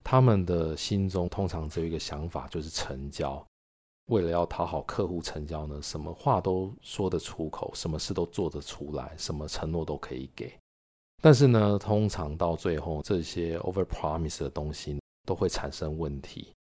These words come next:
后面的问题公司都必须承担。但是这些明星的业务员呢，往往是拍拍屁股，可能就带着钱、带着客户一走了之。作者呢，除了提供刚刚他在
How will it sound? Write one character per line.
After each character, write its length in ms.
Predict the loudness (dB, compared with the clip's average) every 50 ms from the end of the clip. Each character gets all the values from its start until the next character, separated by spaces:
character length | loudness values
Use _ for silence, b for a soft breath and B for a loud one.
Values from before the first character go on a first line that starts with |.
| _
后 160 | 2 4 6 6
面 160 | 6 6 4
的 100 | 4 2
问 240 | 2 2 2 2 0
题 240 | -2 -6 -8 -6
公 220 | -2 -2 0 0 0
司 180 | -2 -4 -4
都 220 | -4 -4 -4 -4 -6 -6
必 80 | -8 -8
须 180 | -6 -6 -8 -6
承 400 | -4 -6 -6 -4 -6 -8 -8 -4
担。 240 | -2 -2 -2 -2 -6 -12 _ _ _ _ _ _ _ _
但 100 | 4 4
是 120 | 6 6 4
这 160 | 2 0 -2
些 220 | 0 0 0 0
明 220 | 2 2 0 0 -2
星 160 | -2 -2 0
的 100 | 0 0
业 160 | 0 0 0
务 160 | 0 0 -2
员 180 | -2 -4 -6 -6
呢， 160 | -6 -8 -6 -2
往 180 | 0 2 2
往 180 | 2 0 -2 -4
是 320 | -4 -4 -2 -2 -2 -4 -6 _ _ _ _
拍 100 | -4 -2
拍 200 | 0 2 0 0
屁 200 | 0 0 -2 -2
股， 200 | -2 -4 -8 -8 -6
可 160 | -4 -4 -2
能 240 | -2 -2 -4 -6 -6 -2
就 200 | 0 0 0 4
带 120 | 4 4 4
着 160 | 4 2 0
钱、 420 | 0 -2 -6 -4 -6 -6 -6 -6 -2
带 160 | 0 0 0
着 80 | 0 -2
客 240 | -4 -2 -2 -2
户 240 | -2 -2 -4 -6 -6 -8
一 100 | -10 -8
走 280 | -6 -6 -6 -4 -4
了 260 | -6 -6 -8 -10 -14 -14
之。 240 | -12 -12 -12 -12 -12 -14 -18 _ _ _ _ _ _ _ _ _ _ _ _
作 180 | 4 8 8 8
者 160 | 8 6 4
呢， 180 | 4 4 2 0
除 180 | 0 0 0
了 400 | 4 4 6 6 6 4 2 2 -2 -6 -12
提 320 | -10 -4 -2 -2 -2 0
供 400 | 2 2 2 4 2 2 0 -2 2
刚 240 | 2 4 4 4 4
刚 460 | 4 4 4 4 2 0 -2 -4 -6 -8
他 200 | -8 -6 -4 -4
在 260 | -2 0 0 -2 -2